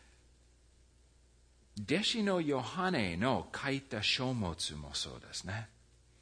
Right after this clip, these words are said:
えっと、ヨハネは聖書のあちこちも書きましたが、やっぱり全部でいくつのところを書きましたか？覚えてますか？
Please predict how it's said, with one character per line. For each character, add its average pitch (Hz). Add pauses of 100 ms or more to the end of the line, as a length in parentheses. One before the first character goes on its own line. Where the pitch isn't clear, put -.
(440)
え 107
っ -
と、 107
ヨ 131
ハ 202
ネ 131
は 104 (180)
聖 196
書 180
の 131
あ 127
ち -
こ 180
ち -
も 95
書 120
き -
ま 127
し -
た 76
が、 92 (500)
や 117
っ 117
ぱ 127
り 123 (560)
全 208
部 220
で 123 (260)
い 185
く -
つ 185
の 104
と 107
こ 95
ろ 78
を 78
書 92
き 92
ま 87
し -
た -
か？ - (1080)
覚 135
え -
て 143
ま 139
す -
か？ -